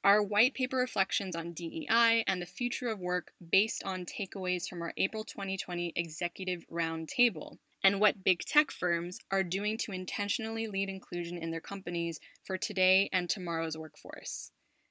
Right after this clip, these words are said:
This is the third and final episode in a three-part series on our latest white paper. Moving forward, we're going to be adding in more frequent guest episodes as we highlight other D E I practitioners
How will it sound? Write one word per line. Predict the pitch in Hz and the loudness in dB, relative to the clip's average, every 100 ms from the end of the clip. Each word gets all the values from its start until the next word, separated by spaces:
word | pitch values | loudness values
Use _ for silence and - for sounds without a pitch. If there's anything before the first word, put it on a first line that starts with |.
| _ _ _ _ _ _ _ _ _ _ - | _ _ _ _ _ _ _ _ _ _ 2
This | 247 320 | 4 6
is | 311 | 4
the | 311 | 2
third | - 214 208 | 4 4 4
and | 196 | 2
final | 185 190 - | 4 4 4
episode | 170 - 175 170 | 0 0 0 0
in | |
a | 170 | -2
three-part | - 185 180 202 190 | -2 -2 0 0 -2
series | - 180 175 170 165 | 0 0 4 2 0
on | 170 | -2
our | 170 | -2
latest | 170 170 170 - | -2 -2 -2 -2
white | 165 151 | -4 -6
paper. | - 151 - - - _ _ _ 220 | -10 -6 -6 -6 -12 _ _ _ 0
Moving | 233 254 | 2 2
forward, | 240 214 202 220 247 | 0 0 2 2 2
we're | |
going | 208 196 196 | 0 0 0
to | |
be | 190 | 2
adding | - 180 180 | 4 4 4
in | 180 180 | 0 0
more | 180 196 | 0 -2
frequent | - 202 185 165 143 | -4 -4 -2 -4 2
guest | 214 233 226 | 2 2 -2
episodes | 220 233 226 214 202 - - - | -2 -2 0 2 0 -6 -16 -4
as | - 180 | 2 2
we | 185 | 0
highlight | 170 185 180 180 - - | 0 2 4 0 -2 -2
other | 214 247 240 | 0 2 0
D | 233 | -2
E | - 185 | -2 0
I | 175 | 0
practitioners | - - - 190 - 185 180 180 | -2 -6 -2 2 2 2 0 0